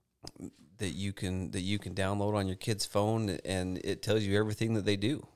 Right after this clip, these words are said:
right? It tells you, it gives you all the, everything that they're saying, and, you know, it flags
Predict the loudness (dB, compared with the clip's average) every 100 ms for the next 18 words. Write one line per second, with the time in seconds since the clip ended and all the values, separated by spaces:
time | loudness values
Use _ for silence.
0 | -8 0 0 0 -4 -2 0 0 -2 -4
1 | -4 -4 -2 -2 0 0 2 2 2 4
2 | 2 0 -16 -20 -20 -10 -2 0 0 0
3 | 2 2 2 2 0 0 0 0 0 -2
4 | -8 _ -10 -4 -2 -2 -2 -2 0 -2
5 | 0 -2